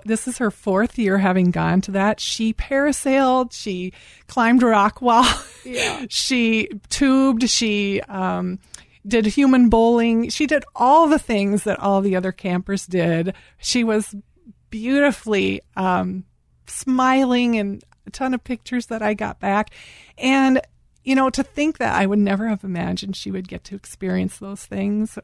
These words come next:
Speaker 1: um, or that kind of community.
Speaker 2: Mm-hmm.
Speaker 1: And then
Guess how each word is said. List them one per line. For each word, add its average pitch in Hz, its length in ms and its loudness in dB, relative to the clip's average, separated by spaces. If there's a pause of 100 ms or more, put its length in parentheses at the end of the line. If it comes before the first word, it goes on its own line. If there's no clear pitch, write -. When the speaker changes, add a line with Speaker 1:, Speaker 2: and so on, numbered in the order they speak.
Speaker 1:
um, 180 420 -10 (680)
or 202 240 -2
that 190 260 -4
kind 202 260 -6
of 190 80 -6
community. 208 840 -2
Speaker 2:
Mm-hmm. 202 400 -10
Speaker 1:
And 202 180 2
then 190 260 2